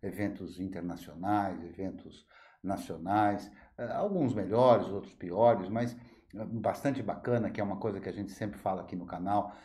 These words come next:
de participar disso, pra aprender, pra conviver, conhecer gente, conhecer pessoas que fazem as coisas que a gente faz de uma forma diferente, programas novos, gente nova, né? Eu tenho mantido bastante conversa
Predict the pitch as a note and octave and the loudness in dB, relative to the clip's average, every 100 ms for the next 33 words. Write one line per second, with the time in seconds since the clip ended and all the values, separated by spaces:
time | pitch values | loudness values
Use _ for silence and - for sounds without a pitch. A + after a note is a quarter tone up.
0 | - - G2+ - G2 - A2 G2 G2+ E2+ | -20 -8 -2 2 2 0 -4 0 0 0
1 | G2 G#2+ - - C3+ F#3 F#3+ A#2 G2 A#2+ | -6 -6 -8 -4 0 2 2 2 4 6
2 | B2 G#2+ G2 - G#2 F#2 F2 A2+ G#2+ - | 6 4 -2 -4 -4 -6 -2 0 0 -2
3 | F#2 - G#2 F2+ G#2 A2+ G#2 - - G2 | -6 -4 -4 -4 -2 -2 -2 -6 -10 -8
4 | F#2 G#2+ - F#2+ - F#2 - - G2 F#2+ | -6 -4 -4 -6 -6 -8 -10 -2 -2 -2
5 | F#2+ - - G#2 F2+ F2 F#2+ F#2+ G2 - | -6 -8 -6 -6 -6 -8 -6 -6 -8 -2
6 | G2+ G2 - - - - - A2+ A2 - | 0 0 -4 -18 -20 -20 -10 -4 -2 -2
7 | - A2 F#2+ F2 - F2 G#2+ A#2+ - G#2+ | 4 4 4 -4 -6 -4 0 0 -2 -4
8 | F#2+ G#2+ G2+ F2+ - A2+ A#2+ G#2+ F#2+ F2+ | 0 0 0 -2 -2 6 6 6 2 -4
9 | E2 - G2 A#2+ - D#2+ F#2 A2 A2+ G2+ | -12 -8 2 2 2 -4 2 6 6 4
10 | G2+ G#2 - - - G#2+ A2+ G#2+ G#2+ G#2+ | -2 -6 -14 -20 -6 -2 -2 -2 -4 -2
11 | A#2 A2 A2 G#2+ A#2 G#2 - - - - | 0 4 2 2 -2 -4 -8 -14 -20 -16
12 | F#2 G#2 - - B2+ A#2+ A#2 - - - | 2 2 2 0 2 0 -4 -6 -10 -4
13 | A2+ G2+ A2 A2+ A2+ - G2+ | -2 2 6 6 4 0 -8